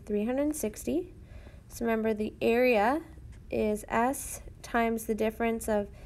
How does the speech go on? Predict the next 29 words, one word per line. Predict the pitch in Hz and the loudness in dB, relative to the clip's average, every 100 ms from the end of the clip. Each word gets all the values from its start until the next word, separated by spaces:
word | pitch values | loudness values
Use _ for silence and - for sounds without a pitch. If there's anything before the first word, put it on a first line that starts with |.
| - - - - | -16 -16 -14 0
S | 233 220 - | 2 2 0
and | 202 - | -4 2
A | 247 269 277 269 269 262 | 4 6 6 6 4 0
times | - 214 208 214 - - | 0 2 2 0 -4 -4
the | 214 | 0
difference | 208 214 208 214 | 0 0 -2 -2
of | 208 - | -4 -2
S | 208 208 | -2 -2
and | - 208 202 | -4 -2 -4
B | - 233 226 226 - - - | -2 0 2 0 -4 -18 -14
times | - 214 208 - | -2 0 0 -2
the | 202 | -2
difference | 202 202 202 | 0 -2 -2
of | 208 | -2
S | 208 202 202 | -2 -4 -4
and | 202 | -6
C, | - 220 220 220 | -2 0 2 2
A, | - 202 | 2 0
B, | 202 | 0
and | 202 | -2
C | 202 208 | -2 -4
being | 202 196 202 | -2 -4 -2
the | 196 | -4
three, | 196 202 202 196 196 - - - - | -2 0 2 2 0 -14 -16 -8 0
um, | 202 185 180 185 185 - - - - - - - - | 2 4 2 -2 -6 -12 -18 -16 -16 -16 -16 -16 -6
sides | - 196 190 | 4 4 4
of | 190 | -2
your | |
triangle. | 185 196 202 277 403 | -2 0 0 0 -2